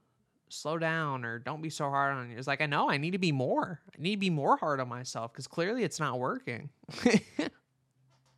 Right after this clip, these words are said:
You know? Clearly, I,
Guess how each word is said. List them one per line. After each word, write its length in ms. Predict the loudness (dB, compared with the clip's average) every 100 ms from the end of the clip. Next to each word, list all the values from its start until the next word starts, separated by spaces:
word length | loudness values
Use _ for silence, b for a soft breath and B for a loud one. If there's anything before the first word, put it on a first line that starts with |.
| _ _ -2
You 140 | 0
know? 340 | 2 2 -2 -6 _ b b b b b _ _ _ _ _ _ _ _ _ _ _ 0
Clearly, 520 | 4 6 6 4 6
I, 280 | 6 4